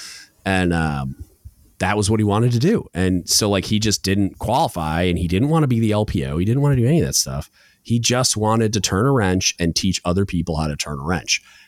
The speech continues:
And I'm like, "Why?" That seems really valuable to me, to have, like, a really experienced journeyman mechanic that is a high level expert that has seen all the things that could possibly happen materially.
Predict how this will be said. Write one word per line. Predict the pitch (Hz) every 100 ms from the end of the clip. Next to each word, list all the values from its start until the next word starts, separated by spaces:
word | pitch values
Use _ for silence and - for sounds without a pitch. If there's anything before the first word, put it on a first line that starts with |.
| -
And | 110
I'm |
like, | 123 85
"Why?" | 76 80 92 -
That | 117 151
seems | - 214 175
really | 147 131
valuable | 90 95 80 60 52
to |
me, | - -
to | - 85
have, | 80 85 78
like, | 76 73
a | 71
really | 73 80 82 80 73 69 -
experienced | 85 - - - 85 82 82 78 73 - - -
journeyman | - 78 80 80 76
mechanic | - 82 76 64 - - - - - _ _ _ -
that | 82 82
is | 80 78
a | 78 -
high | - 92 95
level | 92 92 87
expert | 85 - - 87 85
that | 82
has | - 85
seen | - - 95 85
all | - 95 98
the | 98 90
things | 98 90 85
that | 87
could | 90
possibly | - 85 85 - 87 82
happen | 82 80 80
materially. | 78 - 80 73 69 69